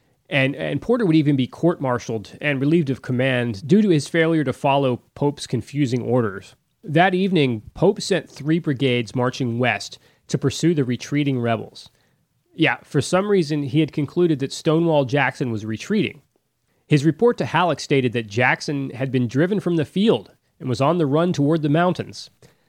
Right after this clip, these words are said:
So the three brigades pursuing Jackson's non-existent retreat ran directly into Longstreet's still hidden lines. A-, and they took a little bit of a beating for the trouble.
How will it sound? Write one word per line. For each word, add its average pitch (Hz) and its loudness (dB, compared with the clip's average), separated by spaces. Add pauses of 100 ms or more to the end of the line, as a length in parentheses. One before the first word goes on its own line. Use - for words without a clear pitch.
(120)
So 151 4
the 156 -2
three 185 0
brigades 165 0
pursuing 143 0
Jackson's 139 -2
non-existent 131 -2
retreat 139 -4 (360)
ran 143 0
directly 135 0
into 127 -4
Longstreet's 127 -2
still - -4
hidden 117 -2
lines. 120 0 (600)
A-, 151 -20
and 170 0
they 214 6
took 269 -2
a 262 2
little 220 2
bit 160 2
of 139 0
a 127 2
beating 131 2
for 117 -4
the 110 -4
trouble. - 0